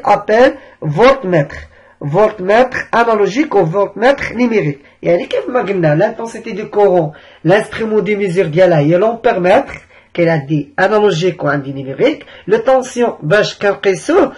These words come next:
باش من le voltmètre. فيه تا هو analogique و فيه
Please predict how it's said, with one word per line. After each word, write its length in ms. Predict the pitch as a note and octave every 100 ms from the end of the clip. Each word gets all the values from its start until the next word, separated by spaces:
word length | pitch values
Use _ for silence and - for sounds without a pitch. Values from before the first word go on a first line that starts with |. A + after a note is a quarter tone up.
| - -
باش 360 | D#3 C4 C#4+
من 180 | E3 E3+
le 100 | F3
voltmètre. 920 | D#3+ A#3 C4+ C#4 - - D#3+ F#3+ D#3 - - -
فيه 300 | - G#3+ D#3+
تا 140 | F#3
هو 480 | E3 E3+ A#3+ F3+ D#3+ -
analogique 800 | G3+ A#3+ A3+ G#3 E3+ C#4+ C#4+ -
و 60 |
فيه 380 | D#3+ - A#3+ F3+